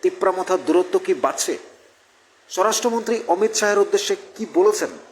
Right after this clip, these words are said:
তিপ্রামথা বিধায়ক রঞ্জিত দেববর্মা? শুনুন বিশেষ বক্তব্য। তবে এইটুকু বলতে চাই, বিজেপি তিপ্রামথার যে শরিক সরকার, সেখানে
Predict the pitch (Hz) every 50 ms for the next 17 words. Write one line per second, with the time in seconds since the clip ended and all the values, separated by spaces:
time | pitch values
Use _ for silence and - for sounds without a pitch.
0 | - - _ _ _ _ _ _ _ _ _ _ _ _ _ - 165 165 180 185
1 | 180 185 185 185 185 180 180 170 170 170 170 165 - - 147 147 143 139 170 175
2 | - 180 170 170 180 160 175 175 - - - - - - - 180 175 170 156 139
3 | 113 143 156 - 180 170 151 123 147 147 - - 175 151 - - - - - -
4 | - - - - - _ _ _ - 202 196 185 180 180 180 190 190 190 180 143
5 | 143 165 165 160 175 180 - 175 175 185 - - - - - - - - _ _
6 | _ _ _ _ _ _ _ _ _ - - - - - 427 427 311 220 208 -
7 | - - - 196 196 185 185 180 180 185 180 - 180 165 - - - - 160 160
8 | 175 165 - - - - 165 160 - - - 101 82 - - - - - _ _
9 | _ _ _ _ _ - - - 190 185 190 185 143 95